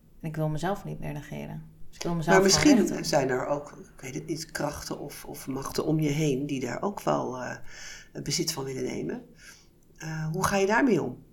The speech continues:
Speaker 2: op je reis? Of denk je dat je dat herkent en het deurtje op tijd dicht kan doen?
Speaker 1: Poeh, dat er krachten en machten in die kamers, eh, van mij bezit willen nemen.
Speaker 2: Ja,
Speaker 1: Jeetje.
Speaker 2: ja.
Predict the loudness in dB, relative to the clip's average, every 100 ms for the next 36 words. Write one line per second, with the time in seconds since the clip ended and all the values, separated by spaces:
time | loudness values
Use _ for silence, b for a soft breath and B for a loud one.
0 | _ -16 -12 -12 -10 -12 -10 -12 -10 -12
1 | -14 -18 -20 -20 _ -4 -4 -2 -6 -6
2 | -6 -6 -6 -8 -14 -14 -16 -10 -6 0
3 | 2 2 -2 -4 -12 -20 -20 -20 _ _
4 | -20 -20 -18 -10 -10 -10 -16 -18 -10 -8
5 | -6 -6 -6 -6 -6 -8 -10 -8 -8 -10
6 | -14 -20 -20 _ -20 -20 -20 -20 -20 -14
7 | -12 -12 -14 -18 -18 -14 -14 -12 -16 -14
8 | -16 -16 -18 -14 0 6 8 8 6 2
9 | -2 -4 -6 2 4 4 0 0 0 -2
10 | -4 0 0 4 8 8 8 2 -2 -6
11 | -4 2 4 4 2 -4 -4 -4 -4 -6
12 | -8 -6 0 2 2 2 -2 -2 -2 0
13 | -2 -4